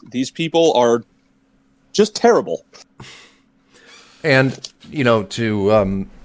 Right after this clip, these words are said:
Speaker 2: there's obviously a lot of court stuff that also happened. We'll, <coughs> we'll get to the Epstein stuff in a second, but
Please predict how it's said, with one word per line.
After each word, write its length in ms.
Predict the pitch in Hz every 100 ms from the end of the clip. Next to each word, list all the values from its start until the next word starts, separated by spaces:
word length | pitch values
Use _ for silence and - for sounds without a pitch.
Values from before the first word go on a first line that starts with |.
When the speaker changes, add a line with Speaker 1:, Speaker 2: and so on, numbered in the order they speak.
| -
Speaker 2:
there's 300 | 120 117 104
obviously 420 | 101 104 101 87 104
a 40 |
lot 180 | 92 90
of 100 | -
court 260 | - 98
stuff 260 | - 107 98
that 100 | 92
also 420 | - 107 127 135
happened. 380 | 113 104 - 101
We'll, 160 | 85 - _ -
<coughs> 480 | - - 226 107
we'll 160 | - 92
get 200 | 95 95
to 60 | 98
the 180 | 90 85
Epstein 460 | 82 - 90 90
stuff 320 | 85 - 85
in 60 | 90
a 60 | 73
second, 500 | - 151 113 87 -
but 300 | 185 196